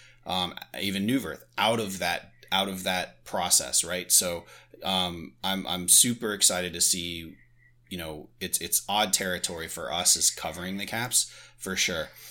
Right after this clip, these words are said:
Um, I would say that the low point of the season for me was when we got rid of Orlov and Hathaway to the Bruins. I think that was the official white flag was up. Nobody wanted to come to grips with it.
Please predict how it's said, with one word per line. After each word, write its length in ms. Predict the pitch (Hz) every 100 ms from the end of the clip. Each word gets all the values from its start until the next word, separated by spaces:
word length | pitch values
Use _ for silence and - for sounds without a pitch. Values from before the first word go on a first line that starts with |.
| - -
Um, 280 | 101 101 -
I 100 | 107
would 140 | 143
say 140 | 139 135
that 140 | 123
the 80 | 113
low 260 | 92 85 92
point 320 | - 98 92
of 140 | 87
the 80 | 90
season 300 | 101 92 98
for 160 | 92 87
me 420 | 90 104 113 117
was 680 | - 92 90 87 87 87 87
when 160 | 92 90
we 100 | 90
got 200 | 90 85
rid 120 | 87
of 120 | 80
Orlov 360 | 82 87 80 78
and 80 | 80
Hathaway 420 | 85 80 87 80
to 40 |
the 80 | 78
Bruins. 400 | 69 80 69 65
I 80 | 92
think 220 | - 90
that 180 | 92 90
was 260 | 87 - -
the 240 | 92 90
official 460 | 98 127 - 107 92
white 220 | 90 -
flag 340 | 113 98 92
was 160 | 90 90
up. 280 | 90 90 - - - -
Nobody 460 | 101 101 98 101
wanted 400 | 98 98 95 92
to 300 | - 90 90 - - -
come 240 | - 104 98
to 60 |
grips 360 | 82 90 95 -
with 180 | 110 -
it. 220 | 131